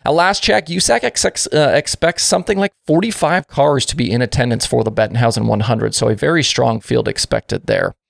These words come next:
Uh, for the late model crowd this weekend, uh, you can also check out the Ultimate Heart of America Series at Richmond, Kentucky. They've got a twenty thousand to win show. And the Southern Nationals and Hunt the Front Series are at East Alabama, uh, and that Saturday show at East Alabama is ten thousand to win.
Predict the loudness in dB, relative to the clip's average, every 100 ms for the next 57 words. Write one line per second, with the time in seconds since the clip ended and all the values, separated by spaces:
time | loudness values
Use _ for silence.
0 | _ _ _ _ -2 0 4 4 4 4
1 | 2 2 2 2 0 0 0 2 2 0
2 | 0 0 2 0 0 0 0 -2 0 0
3 | 2 0 0 0 0 2 2 2 0 0
4 | 0 0 2 2 2 2 -2 -2 -2 0
5 | 0 0 0 -2 0 0 0 -4 -2 0
6 | 0 -2 0 2 2 0 0 0 0 0
7 | 0 -2 _ _ _ _ -2 0 2 4
8 | 2 2 2 2 0 2 2 2 0 0
9 | 0 0 2 2 4 4 2 0 -4 0
10 | 2 2 2 2 2 2 4 4 4 2
11 | 0 0 0 2 2 2 2 2 2 0
12 | 0 2 2 0 -2 -2 -2 2 2 2
13 | 0 0 0 -2